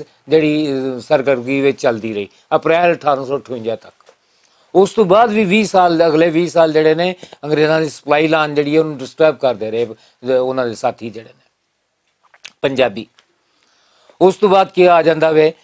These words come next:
ਕਿ ਗਦਰ ਪਾਰਟੀ ਕਿਹਨੇ ਬਣਾਈ? ਪੰਜਾਬੀਆਂ ਨੇ ਬਣਾਈ।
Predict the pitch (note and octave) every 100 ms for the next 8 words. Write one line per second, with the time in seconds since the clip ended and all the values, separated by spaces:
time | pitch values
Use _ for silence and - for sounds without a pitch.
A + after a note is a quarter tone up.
0 | _ _ _ - D#3+ D#3 D#3+ _ - -
1 | D3+ C3+ D#3+ F3+ F3 E3+ E3+ E3 F3+ E3+
2 | D#3 D3 D#3 - D3 C#3 B2 B2 B2 B2
3 | A2+ G#2+